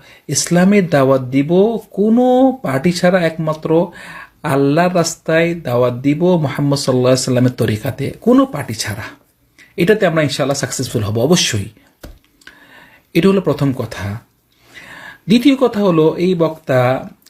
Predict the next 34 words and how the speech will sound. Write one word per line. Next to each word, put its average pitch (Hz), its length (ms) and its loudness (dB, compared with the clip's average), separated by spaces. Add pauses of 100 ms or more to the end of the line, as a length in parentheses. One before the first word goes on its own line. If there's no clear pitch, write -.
(160)
যে 117 380 -2 (120)
বয়ান 120 240 2
করেছে 123 380 0
তার 113 260 -2 (200)
সেটা 139 280 0
নিয়ে। 120 360 2 (500)
তা 160 100 0
আমরা 196 360 4 (140)
আরেকটি 208 400 -4
কথা 165 180 2
বলবো 123 360 0
যে 135 120 -2
আমরা 156 580 0 (400)
যে 147 180 -2
কোনো 214 300 0
সময় 170 340 2
দাওয়াতের 170 540 0
কাজ 135 240 -2
করব, 127 480 0
মানে 117 300 -2
মানুষদেরকে 127 840 -2 (420)
মানে 113 380 -2
বয়ান 127 380 2
করব, 127 400 -2
বক্তা 139 320 -4
হব, 151 300 0
এর 202 180 4
আগে 196 180 0
নিজেই 190 300 2
জানতে 156 380 -2
হবে। 113 380 -2 (380)
আপনি 160 320 0
নিজে 185 240 4
শিখেন, 202 580 0